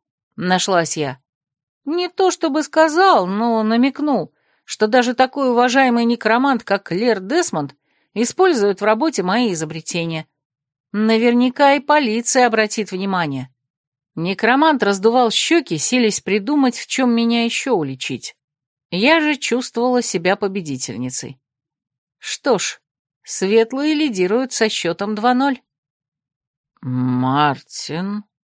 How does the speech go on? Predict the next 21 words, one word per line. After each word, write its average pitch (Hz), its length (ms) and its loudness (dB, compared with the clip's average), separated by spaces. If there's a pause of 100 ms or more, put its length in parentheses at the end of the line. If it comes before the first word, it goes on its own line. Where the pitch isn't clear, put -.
(840)
подал 190 320 2
голос 185 400 2
отец, 254 420 -2
нахмурившись 196 680 -4
и 170 140 -8
что-то 190 340 -4
припоминая. 180 800 -6 (1000)
"А 127 640 0
он 139 300 -2
разве 135 440 -2
не 135 160 -2
пропал 139 600 -2
два 135 240 -6
года 135 280 -4
назад?" 135 600 -4 (1200)
"Ты 269 160 0
что-то 285 400 0
путаешь, 233 540 -2
папа". 170 340 -2 (800)
Надо 202 480 -2
же. 151 200 -8